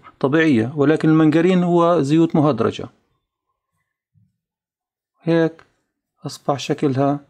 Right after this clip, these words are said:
النهائي. ممكن نزين أي شيء بالمكسرات أو بالفواكه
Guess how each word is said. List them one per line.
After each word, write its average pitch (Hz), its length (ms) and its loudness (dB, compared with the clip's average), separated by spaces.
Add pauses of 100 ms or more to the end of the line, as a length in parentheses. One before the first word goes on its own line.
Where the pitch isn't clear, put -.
(540)
النهائي. 120 440 -4 (560)
ممكن 147 340 0
نزين 151 600 2 (920)
أي 156 220 0
شيء 151 400 -2 (1600)
بالمكسرات 139 920 -2
أو 139 280 -2 (440)
بالفواكه 131 800 -2